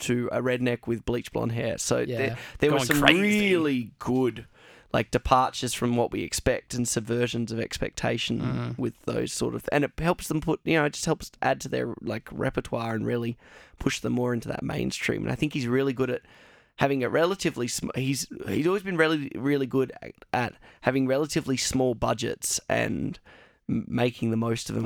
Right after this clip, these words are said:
Speaker 1: with his
Speaker 2: Okay.
Speaker 1: ensemble
Speaker 2: Do you know the
Speaker 1: cast.
Speaker 2: budget for Ocean's Eleven?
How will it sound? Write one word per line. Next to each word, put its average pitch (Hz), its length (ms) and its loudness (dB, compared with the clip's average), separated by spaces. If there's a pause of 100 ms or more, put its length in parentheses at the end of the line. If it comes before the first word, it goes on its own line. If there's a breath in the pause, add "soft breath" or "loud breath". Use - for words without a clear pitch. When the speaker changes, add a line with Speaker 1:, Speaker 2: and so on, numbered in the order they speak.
Speaker 1:
with - 100 -2
his 113 140 -2
Speaker 2:
Okay. 113 80 0
Speaker 1:
ensemble 113 480 -2
Speaker 2:
Do 170 80 2
you 185 60 4
know 208 120 4
the - 80 -2
Speaker 1:
cast. 151 60 -2
Speaker 2:
budget 156 320 0
for 139 440 0
Ocean's 123 300 -2
Eleven? 165 400 -4